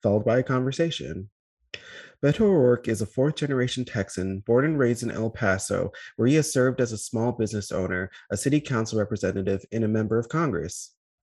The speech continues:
He founded and currently leads Powered by People, a Texas-based organization that works to expand democracy and produce democratic victories through voter registration and direct voter engagement. Beto, thank you for coming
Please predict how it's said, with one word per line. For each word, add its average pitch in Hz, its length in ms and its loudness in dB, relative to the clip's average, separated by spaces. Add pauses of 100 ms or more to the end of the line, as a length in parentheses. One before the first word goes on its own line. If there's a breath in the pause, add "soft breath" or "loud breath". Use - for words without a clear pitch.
(300 loud breath)
He 135 80 4
founded 175 400 2
and 160 100 2
currently 131 340 0
leads 117 320 0
Powered 120 360 0
by 139 100 2
People, 95 560 -6
a - 80 0
Texas-based 120 800 0
organization 104 680 -2
that 107 160 0
works 117 240 -2
to 120 80 2
expand 117 460 0
democracy 101 720 -2 (260 loud breath)
and 113 200 0
produce 120 360 0
democratic 107 640 0 (100)
victories 104 480 0
through 107 160 -6
voter 104 220 2
registration 101 720 -4
and 113 100 0
direct 104 320 0
voter 117 300 2
engagement. 90 500 -6 (1160 loud breath)
Beto, 139 260 4
thank 135 220 4
you 175 60 -4
for 180 100 0
coming 160 400 2